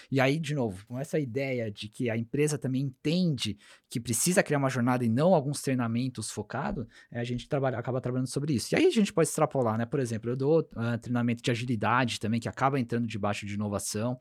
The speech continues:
né? Pra trazer esse mindset de agilidade. E uma coisa que eu gosto de falar que, que eu acho que vale a pena também. Agilidade é diferente de rapidez. Né? Por quê?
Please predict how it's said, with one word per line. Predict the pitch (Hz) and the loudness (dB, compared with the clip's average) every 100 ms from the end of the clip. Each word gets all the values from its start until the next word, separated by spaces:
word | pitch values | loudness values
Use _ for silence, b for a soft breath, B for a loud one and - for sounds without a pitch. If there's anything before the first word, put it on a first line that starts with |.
| b b b - | b b b -4
né? | 139 | -2
Pra | 139 120 | -2 -4
trazer | 123 110 104 | -2 -2 0
esse | 139 - | 0 0
mindset | 123 113 117 113 | -4 -2 -4 -4
de | |
agilidade. | 104 107 104 95 101 117 - 110 | -4 -4 -6 -4 -4 -4 -6 -8
E | 113 | -6
uma | 113 135 | -4 -2
coisa | 131 120 | -2 -2
que | 123 | -2
eu | |
gosto | 120 117 | -2 -2
de | 117 | -6
falar | - 107 110 120 | -2 0 2 0
que, | - 117 - B B - | 0 -2 -2 B B -6
que | 117 | -4
eu | |
acho | - | -2
que | 113 | 0
vale | 120 | 0
a | 117 | 0
pena | 117 107 | -2 -4
também. | 107 110 98 87 - | -2 -2 -2 -4 -6
Agilidade | 123 135 139 165 | -6 -4 2 2
é | 165 | 2
diferente | - 165 160 | -2 -2 -2
de | |
rapidez. | 151 165 175 120 127 104 - - - _ _ | -4 -2 0 0 0 0 -4 -8 -12 _ _
Né? | - 120 | -4 -4
Por | 123 131 | -4 -4
quê? | 120 95 | -4 -4